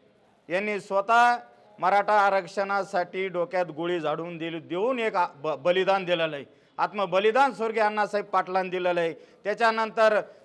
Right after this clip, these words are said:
स्वर्गीय आमचे, आ, छावा मरा-,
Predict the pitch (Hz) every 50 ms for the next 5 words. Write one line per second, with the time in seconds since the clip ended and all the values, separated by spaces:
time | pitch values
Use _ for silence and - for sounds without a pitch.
0 | - - 208 220 226 214 233 233 233 226 226 214 214 214 214 220 226 226 220 208
1 | 202 - - - - _ _ _ - - 165 190 208 214 220 214 208 180 147 -
2 | - - - _ _ _ - 143 151 160 180 196 233 240 233 - 170 175